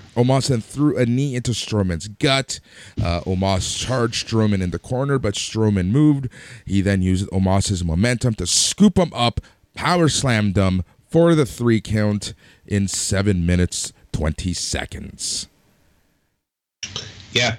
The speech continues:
Speaker 2: uh, probably the, the perfect amount of time for this match. Not
Speaker 1: Yep.
Speaker 2: too short, not too long.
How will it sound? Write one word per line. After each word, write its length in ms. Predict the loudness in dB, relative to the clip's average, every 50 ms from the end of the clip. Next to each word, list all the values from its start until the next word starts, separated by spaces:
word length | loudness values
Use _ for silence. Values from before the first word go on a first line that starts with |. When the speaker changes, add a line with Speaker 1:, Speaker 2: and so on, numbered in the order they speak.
| -8 -2 0
Speaker 2:
uh, 380 | 2 4 4 6 4 4 2 0 -4
probably 560 | -4 -2 2 2 4 6 6 6 6 6 6 4
the, 420 | 4 2 2 2 2 2 0 -2 -2
the 360 | -2 0 2 2 2 2 0 -2 -6 -2
perfect 400 | 0 0 2 2 0 -2 0 0
amount 220 | 2 2 2 2
of 80 | 0 0
time 260 | 0 -2 -2 -2 -2
for 120 | -2 -2
this 200 | 0 0 -2 -2
match. 580 | -2 -2 -2 -4 -6 -10 -6 -4 -4 -4 -6 -8 _ -20 -16 -16 -16 -16 -18 -20 _ _ -4
Not 180 | -2 0 0 0
Speaker 1:
Yep. 80 | 0 -2
Speaker 2:
too 40 | -2
short, 420 | -2 0 2 2 2 0 -2 -4
not 180 | -2 -2 0 2
too 120 | 2 2
long. 340 | 4 4 2 2 0 -2